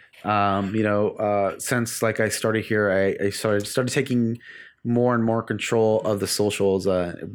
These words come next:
as is pretty obvious, right? And, uh, you know, I've been more of the, you know, the, like, big brain back end stuff for the most part, unless he's up in the mornings, right? Drinking his coffee,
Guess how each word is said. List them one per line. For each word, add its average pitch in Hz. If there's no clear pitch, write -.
as 107
is 107
pretty 110
obvious, 104
right? 101
And, 104
uh, 92
you -
know, 101
I've 107
been 107
more 101
of 95
the, 101
you 101
know, 92
the, 104
like, 95
big 104
brain 104
back 104
end 95
stuff 101
for -
the 98
most 98
part, 104
unless 98
he's 98
up 98
in 95
the 95
mornings, 92
right? 98
Drinking 104
his 95
coffee, 104